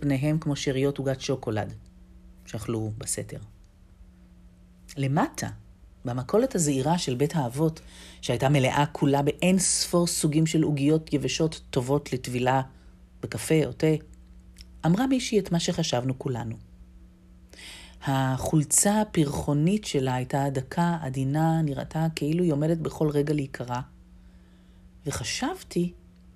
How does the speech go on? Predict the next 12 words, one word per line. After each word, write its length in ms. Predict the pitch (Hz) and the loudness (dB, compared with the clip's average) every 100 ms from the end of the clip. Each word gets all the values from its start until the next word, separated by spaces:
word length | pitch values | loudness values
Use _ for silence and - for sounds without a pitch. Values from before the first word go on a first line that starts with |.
| - - - - | -20 -20 -20 -20
כמה 220 | - 196 233 | -2 2 2
נכון 280 | 180 196 | 2 0
שבאנגלית 920 | 214 190 147 151 131 123 135 214 220 160 | 0 -2 -2 -2 -2 -2 0 0 -2 -4
יש 200 | 156 151 | -4 -2
מילה 180 | 151 | 0
נפרדת 720 | 165 165 - 165 165 151 160 - - - - - - - - - | 0 0 -2 0 2 2 -2 -12 -16 -20 -20 -20 -20 -20 -20 -10
לחולצה 400 | 139 139 139 156 | -4 -2 0 0
של 160 | 156 160 | 0 -2
גברים 540 | 131 127 131 117 226 320 | -2 -2 -2 0 0 0
וחולצה 300 | - 131 127 | -2 -2 -4
של 140 | - | -6
נשים. 420 | 131 127 - 117 | -6 -6 -6 -8